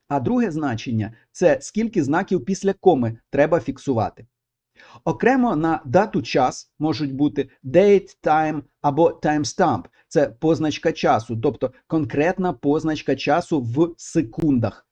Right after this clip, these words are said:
яка записується. Якщо нам треба логічний тип даних, ми можемо використати boolean.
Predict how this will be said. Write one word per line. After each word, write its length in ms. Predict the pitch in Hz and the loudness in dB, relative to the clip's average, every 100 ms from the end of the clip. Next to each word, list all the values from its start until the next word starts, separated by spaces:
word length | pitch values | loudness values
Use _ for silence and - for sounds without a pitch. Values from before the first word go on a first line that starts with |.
| - | -6
яка 320 | 123 117 117 | -4 -2 -2
записується. 840 | 113 113 101 - - - - - _ _ _ - | -2 -4 -6 -8 -12 -14 -16 -20 _ _ _ -6
Якщо 280 | 139 - | -4 -2
нам 140 | 214 175 | -2 0
треба 260 | 185 160 | 0 2
логічний 540 | 156 160 156 247 220 160 | 2 2 0 -2 -2 -2
тип 180 | 151 123 | -2 -2
даних, 400 | 135 120 110 120 | 0 0 0 0
ми 120 | 165 | 2
можемо 400 | 185 156 151 135 | 2 0 0 2
використати 680 | 160 165 156 - 147 131 | 0 -2 -6 -2 -2 0
boolean. 500 | 107 104 143 143 110 | -2 -2 0 2 0